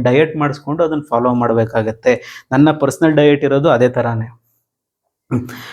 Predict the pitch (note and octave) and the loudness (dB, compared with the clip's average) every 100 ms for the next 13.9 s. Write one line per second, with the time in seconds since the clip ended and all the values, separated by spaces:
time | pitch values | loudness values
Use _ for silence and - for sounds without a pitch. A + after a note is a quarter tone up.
0 | - C3 D#3+ D#3+ D3+ D3 D#3 C3+ A#2+ C#3+ | -4 0 2 4 4 4 4 4 2 2
1 | - D#3+ - D3 B2 A#2+ A#2+ C#3 B2+ B2 | 0 -2 0 0 0 -2 -2 0 4 2
2 | C#3 - D#3+ - D#3 D#3+ D#3 C#3 A#2+ C#3+ | 2 -2 -2 -2 -4 -4 -4 -4 -2 0
3 | D#3 D#3+ D3+ D#3 D#3 F3+ F3+ - C3 B2+ | 2 2 4 2 0 -2 -6 -10 -6 -4
4 | B2+ D#3+ D#3+ D#3 D3+ D3 C#3+ C#3+ C#3 A#2+ | -2 -2 -2 0 0 0 2 2 2 2
5 | B2 B2+ C#3+ D3 C#3+ C#3+ C#3 C#3 D3 F3 | 0 0 0 0 0 2 0 0 -4 -6
6 | - - - C3+ C#3 - F3 D#3+ D#3 C#3 | -10 -20 -4 0 0 2 4 6 4 4
7 | C#3+ C3 B2 B2 A#2 C#3+ D#3 D#3 D3+ C#3 | 2 2 0 0 2 2 0 -4 -2 -2
8 | C#3+ D#3 C#3 C#3 C#3+ C#3+ D3 F3+ F3 A#2+ | 0 -2 0 0 0 0 -2 -4 -4 -6
9 | A#2+ - C#3 C3 C#3+ C#3+ B2 A#2+ A#2 A#2 | -8 -6 -2 0 0 0 0 0 -2 -6
10 | - - _ D3 E3+ F#3 F3+ F3+ - A3 | -12 -20 _ 2 2 2 0 -2 -4 -4
11 | - - _ C3+ C#3+ F3+ F#3 C#3 C3 C3+ | -6 -18 _ 0 2 2 0 -2 -2 0
12 | F3 E3+ E3+ E3+ E3 E3+ E3+ E3 D#3 - | 0 2 2 2 0 0 2 2 2 0
13 | G3+ - _ - A3 F3+ D#3+ A#2+ | -2 -2 _ 0 4 4 4 2